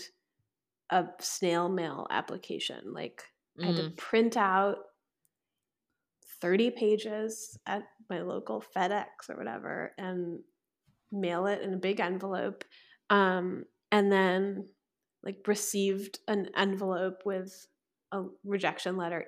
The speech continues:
Speaker 1: in the mail. Actually, maybe this has happened a couple of times, but obviously it's becoming less frequent. Um,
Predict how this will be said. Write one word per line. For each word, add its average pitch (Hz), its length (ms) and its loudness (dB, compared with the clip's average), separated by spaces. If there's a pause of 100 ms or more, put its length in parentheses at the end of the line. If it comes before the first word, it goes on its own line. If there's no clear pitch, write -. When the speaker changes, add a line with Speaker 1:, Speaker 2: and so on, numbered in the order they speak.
Speaker 1:
in 277 220 12
the 277 100 12
mail. 196 640 8 (420)
Actually, - 240 12
maybe 320 200 12
this 349 180 6
has 302 80 4
happened 214 300 6
a 180 60 2
couple - 260 0
of - 80 -6
times, - 300 -8
but - 120 0
obviously 226 400 8
it's 185 120 -2
becoming 190 340 2
less - 340 0 (440)
frequent. - 400 -4 (1200)
Um, 175 500 -6